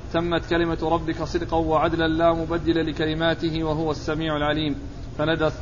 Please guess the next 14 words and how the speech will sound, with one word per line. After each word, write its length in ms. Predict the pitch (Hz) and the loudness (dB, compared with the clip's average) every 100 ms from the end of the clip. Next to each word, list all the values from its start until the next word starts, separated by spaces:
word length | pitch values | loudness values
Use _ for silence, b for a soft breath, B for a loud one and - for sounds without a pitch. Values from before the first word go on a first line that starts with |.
| - - | -8 -4
فندر 420 | 156 170 165 160 | 0 2 4 2
الثلث 400 | - 175 165 156 | 0 0 0 0
الباقي، 480 | 147 156 151 143 123 - B B B - | 2 4 4 2 -6 -8 B B B -4
وخرج 360 | 139 143 170 170 | -2 2 4 4
رسول 360 | 170 160 175 170 | 2 2 2 4
الله 360 | 170 170 170 | 6 6 4
صلى 220 | 170 165 | 0 2
الله 400 | 165 170 175 165 | 4 6 6 6
عليه 280 | 165 160 160 | 4 4 0
وآله 420 | 165 175 170 165 | 2 4 4 2
وسلم 520 | 156 151 170 170 165 160 | 0 0 2 2 2 4
فأخذ 340 | 165 160 160 | 4 4 2
رداءه 560 | 160 156 165 170 165 160 | 2 2 4 6 4 4
وجلس. 580 | 156 151 160 147 - | 2 4 4 2 0